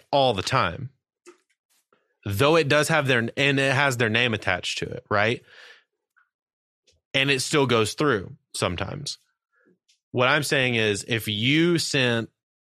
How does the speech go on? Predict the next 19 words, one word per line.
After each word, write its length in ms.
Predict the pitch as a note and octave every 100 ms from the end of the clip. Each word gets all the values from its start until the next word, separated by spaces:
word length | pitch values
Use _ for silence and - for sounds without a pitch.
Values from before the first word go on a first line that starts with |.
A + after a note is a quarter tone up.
| _ _ _ -
if 160 | B2
your 140 | C3+ E3
baseline 600 | B2+ A#2 A#2+ C#3 C3 B2+
is 100 | A2
higher, 540 | - G#2 A2+ C#3+ D#3+ _ _ _ _ _
but 160 | A#2 B2+
it's 120 | B2+
still 220 | - C3 B2+
not 160 | B2+
up 140 | B2 -
to 120 | A2+
your 100 | G2
standard, 520 | - G2+ A2 C#3+ D3+ _ _ _ _ _ _ _ _ -
and, 120 | A2+
but 140 | B2+
you're 80 | B2+
still 260 | A2 A#2+ A2+
sending 600 | - A#2+ A#2+ A2 G#2 A2+
just 260 | A#2 A2+